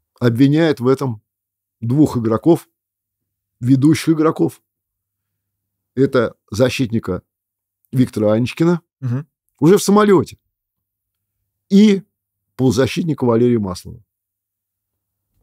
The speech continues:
Speaker 2: Он
Speaker 1: А
Speaker 2: напрямую сказал, что они сдали игру.
Speaker 1: Они сдали игру. Вот я впервые услышал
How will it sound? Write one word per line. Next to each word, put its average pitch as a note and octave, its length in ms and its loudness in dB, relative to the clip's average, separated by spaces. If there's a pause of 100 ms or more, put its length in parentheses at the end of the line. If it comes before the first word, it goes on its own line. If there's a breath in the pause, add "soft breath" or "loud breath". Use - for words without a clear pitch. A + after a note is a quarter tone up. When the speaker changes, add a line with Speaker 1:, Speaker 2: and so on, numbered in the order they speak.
(200)
Speaker 2:
Он B2+ 340 -4
Speaker 1:
А - 40 -6
Speaker 2:
напрямую C3+ 500 2
сказал, C3+ 500 -2
что - 340 -2
они A#2+ 180 -2
сдали A#2 320 0
игру. F#2 260 -6
Speaker 1:
Они F3 220 2
сдали C#3 360 2
игру. G2 280 -6 (1400)
Вот G#2+ 180 -2
я D3+ 160 2
впервые E3+ 480 4
услышал G#2+ 600 -8